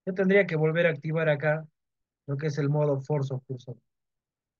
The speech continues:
Este modo Force Cursor que acabo de activar aquí en las herramientas de personalización, pues solamente me va a permitir dibujar directamente en esos cuadraditos.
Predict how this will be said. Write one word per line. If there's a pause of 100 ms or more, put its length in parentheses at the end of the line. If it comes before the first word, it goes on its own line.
(140)
Este
modo
Force
Cursor
que
acabo
de
activar
aquí
en
las
herramientas
de
personalización, (1040)
pues (200)
solamente
me
va
a
permitir
dibujar
directamente
en
esos
cuadraditos.